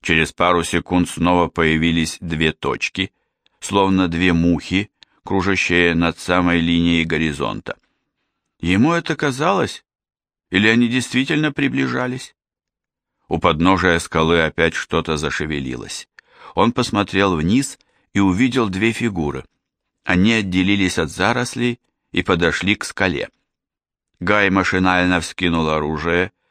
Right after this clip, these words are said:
и собрался было выпустить очередь, но тут разглядел одну из фигур,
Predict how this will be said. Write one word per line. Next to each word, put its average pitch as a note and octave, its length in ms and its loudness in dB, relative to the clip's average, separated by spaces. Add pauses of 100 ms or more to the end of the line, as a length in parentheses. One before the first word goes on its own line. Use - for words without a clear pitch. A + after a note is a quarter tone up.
(140)
и G2 100 0
собрался F#2 580 2
было F#2 280 2
выпустить F2+ 560 -4
очередь, G2+ 540 -6 (400)
но G2 160 4
тут D#3+ 220 -2
разглядел C3 680 0
одну A#2+ 320 0
из A#2 120 -2
фигур, B2 520 -4